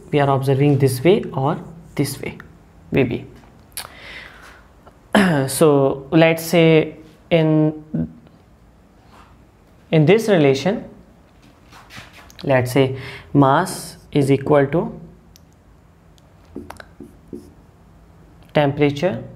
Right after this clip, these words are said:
sorry, time period. V B, we use V da-, uh, V A dash upon sine I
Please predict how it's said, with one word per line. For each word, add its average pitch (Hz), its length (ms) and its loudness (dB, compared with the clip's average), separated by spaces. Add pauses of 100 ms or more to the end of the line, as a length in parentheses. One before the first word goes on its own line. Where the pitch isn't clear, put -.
(140)
sorry, 131 500 -2
time 135 200 0
period. 156 380 2 (1600)
V 156 240 2
B, 226 420 0
we 143 120 2
use 156 420 2 (540)
V 143 220 2
da-, 151 280 2
uh, 139 420 -2 (140)
V - 240 -4
A 151 100 2
dash 160 420 -2 (380)
upon 139 320 -6
sine 139 280 -2
I 175 240 -2